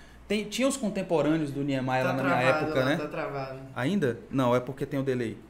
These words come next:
Speaker 2: Não,
Speaker 1: Que ele
Speaker 2: tá
Speaker 1: deu que
Speaker 2: travado.
Speaker 1: tava reconectado.
Speaker 2: Tá travado aqui. Peraí, peraí, peraí. Gente, aguenta aí só um pouquinho que a gente vai, deixa eu ver se eu consigo aqui ajustar algum tipo de coisa aqui na nossa comunicação. Só um minuto, só um minuto. Me deem três segundos.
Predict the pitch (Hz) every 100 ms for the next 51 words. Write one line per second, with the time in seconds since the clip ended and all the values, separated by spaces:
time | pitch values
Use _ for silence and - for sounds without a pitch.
0 | - - - - 135 135 143 175 143 143
1 | 139 131 139 135 123 123 - 110 104 -
2 | - - - - - - - 147 139 123
3 | 117 123 123 - 147 139 139 131 131 139
4 | 139 139 156 139 - - 143 165 170 170
5 | 196 202 214 202 202 196 196 202 185 185
6 | 190 185 185 180 - - - - 175 196
7 | 202 208 202 208 196 208 185 175 196 185
8 | 185 - 180 170 170 185 - 196 - 175
9 | 190 190 - - - - - - 170 175
10 | 175 170 170 170 170 170 - 170 170 170
11 | 180 180 - 139 - - 170 196 208 180
12 | - - - 208 233 247 180 165 185 196
13 | 233 247 240 208 - - 240 247 - 233
14 | 208 160 135 - - -